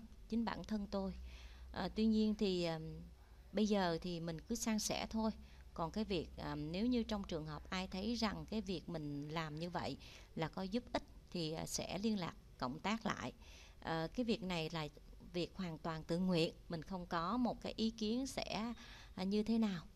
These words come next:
À, tuy nhiên các bạn thấy đấy, để mà quay được những cái đoạn video này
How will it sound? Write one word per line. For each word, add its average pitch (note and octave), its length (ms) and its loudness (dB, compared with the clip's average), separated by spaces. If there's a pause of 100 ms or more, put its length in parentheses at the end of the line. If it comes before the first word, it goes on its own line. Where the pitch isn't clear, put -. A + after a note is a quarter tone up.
(260)
À, F3+ 140 -6
tuy G3+ 100 0
nhiên G3+ 220 2
các A#3+ 160 -4
bạn - 200 -2
thấy F#3+ 160 0
đấy, G3+ 260 2 (100)
để - 200 -2
mà G#3+ 140 2 (140)
quay G3 240 0
được F3 220 -2
những D3 140 -6
cái A3+ 120 -4
đoạn D#3 300 -4
video G3 460 -2
này F3+ 200 -2